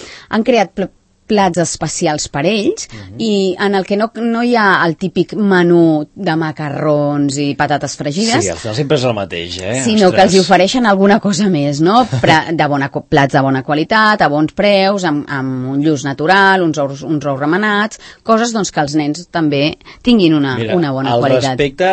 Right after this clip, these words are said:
Speaker 2: el Miquel López Iturriaga, el comidista, un blogger de,
Speaker 1: Sí.
Speaker 2: del País, sempre diu que no hem de menystenir mai els paladars de les criatures.
Speaker 1: Sí, sí.
Speaker 2: Totalment,
Speaker 1: Per-,
Speaker 2: totalment d'acord.
Speaker 1: els menús infantils aquests són una mica que al final els nens també diuen,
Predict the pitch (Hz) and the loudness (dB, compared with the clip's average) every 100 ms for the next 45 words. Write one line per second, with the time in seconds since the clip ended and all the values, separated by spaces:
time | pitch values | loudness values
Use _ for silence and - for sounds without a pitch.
0 | - 127 120 123 135 139 131 117 107 107 | 0 -2 -2 -2 -2 -2 -2 -4 -10 -8
1 | 110 123 147 139 104 101 120 - 151 110 | -4 -2 -2 -4 -6 -8 -8 -4 -4 -4
2 | 101 110 110 110 110 107 110 120 123 127 | -6 -4 -2 -4 -2 -4 -4 -2 -2 0
3 | 120 156 151 131 113 123 143 135 123 135 | -2 -2 -2 -2 0 0 2 0 0 -2
4 | 143 135 139 139 - 131 151 139 147 165 | 0 0 0 -4 -6 -4 -2 -2 -2 -2
5 | 127 139 120 113 117 113 110 104 98 123 | -2 -2 -2 -2 -2 -2 -2 -4 -6 -4
6 | 110 95 85 85 - 151 143 135 131 131 | -4 -4 -6 -6 -6 -6 -6 -6 -8 -8
7 | 95 101 98 95 92 92 165 147 127 110 | -6 -6 -6 -10 -10 -2 2 4 2 -2
8 | 87 80 175 160 160 156 160 175 165 156 | -4 -2 0 0 0 0 0 -2 0 -2
9 | 151 160 156 147 165 190 - 180 160 151 | -2 -2 -2 -2 -2 -2 -2 -2 0 0
10 | 147 139 147 135 135 127 127 135 - 135 | -2 -4 -6 -6 -4 -4 -6 -8 -6 -6
11 | 135 160 180 - 156 143 139 143 170 165 | -4 -4 -6 -6 -6 -6 -6 -6 -4 -2
12 | 147 143 135 131 123 123 | 0 -2 -2 -4 -6 -8